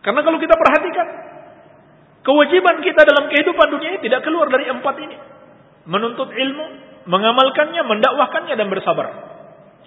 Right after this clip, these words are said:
Wa qala al-Bukhari rahimahullahu ta'ala, dan berkata Al-Imam Al-Bukhari,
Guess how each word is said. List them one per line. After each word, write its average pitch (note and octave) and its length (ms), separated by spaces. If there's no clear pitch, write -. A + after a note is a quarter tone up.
Wa F3 100
qala A#3 320
al-Bukhari A3+ 560
rahimahullahu G#3 720
ta'ala, F3+ 360
dan F#3+ 160
berkata G#3 340
Al-Imam G3+ 300
Al-Bukhari, G3 560